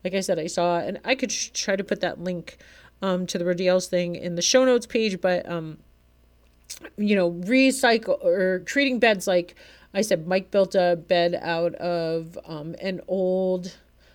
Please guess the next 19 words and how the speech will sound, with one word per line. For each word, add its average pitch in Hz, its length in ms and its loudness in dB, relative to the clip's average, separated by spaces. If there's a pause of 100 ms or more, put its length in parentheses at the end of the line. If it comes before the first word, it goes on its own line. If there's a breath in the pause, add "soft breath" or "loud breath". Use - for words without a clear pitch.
(280 soft breath)
water 220 760 4 (180)
bed 277 400 6
frame 285 440 2
that 269 100 2
he 285 40 2
found 269 220 0
in 262 80 0
the 254 60 -2
green 269 240 -2
boxes, 269 560 4
out 175 120 2
of 180 100 -4
an 180 100 -6
old 165 260 -4
boat 285 280 6
that 269 140 4
was 240 200 0
leaking. 269 680 0 (380 loud breath)
Um, 180 520 -2